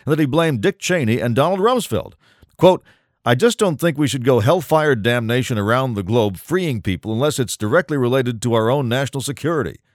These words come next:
unquote. Mister Ford made the tape in July of two thousand four,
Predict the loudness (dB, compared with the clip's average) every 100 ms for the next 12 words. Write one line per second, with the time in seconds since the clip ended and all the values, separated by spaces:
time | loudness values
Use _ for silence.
0 | _ -10 -10 -12 -14 -20 _ _ _ -6
1 | -6 0 2 2 0 -2 -4 -4 -4 -6
2 | -6 -4 -4 -4 -6 -8 -10 -10 -14 -6
3 | -4 -4 -8